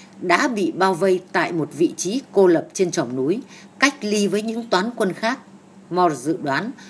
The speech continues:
quân địch sẽ bao vây đại đội đầu tiên của mình, vì ở vào địa vị họ, ông cũng sẽ làm như thế. Ngay khi máy bay lên thẳng,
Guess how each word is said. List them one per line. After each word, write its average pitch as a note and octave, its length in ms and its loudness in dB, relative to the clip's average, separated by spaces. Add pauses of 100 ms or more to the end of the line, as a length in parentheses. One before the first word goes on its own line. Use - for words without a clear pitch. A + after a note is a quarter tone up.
(160)
quân A3 200 2
địch E3 180 0
sẽ F3+ 180 -4
bao G3 240 2
vây F3+ 220 2
đại D3 200 -2
đội C#3+ 200 -4
đầu D#3 160 0
tiên E3 300 2
của C#3 80 -4
mình, B2+ 280 -4 (340)
vì F3+ 200 2
ở E3+ 260 0
vào F3+ 140 2
địa F3 200 2
vị D#3 180 -4
họ, D#3 400 -4
ông E3 280 2
cũng F3+ 180 -2
sẽ - 200 -2
làm D#3 280 -4
như D3 120 -2
thế. E3 280 -2 (760)
Ngay F3+ 240 0
khi F#3+ 180 -2
máy E3+ 220 -2
bay F#3+ 200 0
lên E3 200 0
thẳng, C#3 260 -6